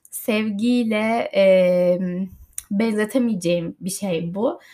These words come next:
Hani onun gelip böyle <clears throat> kucağınıza yatması, size o bakışları falan,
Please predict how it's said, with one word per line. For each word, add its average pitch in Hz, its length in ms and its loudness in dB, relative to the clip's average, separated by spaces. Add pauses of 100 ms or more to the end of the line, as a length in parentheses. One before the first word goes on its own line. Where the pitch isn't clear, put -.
(280)
Hani 233 160 0
onun 226 340 2
gelip 233 320 -2
böyle 220 500 0 (200)
<clears throat> 262 140 4 (840)
kucağınıza 233 600 2
yatması, 233 800 0
size 233 300 -4
o 226 200 0
bakışları 220 680 -2
falan, 254 480 -2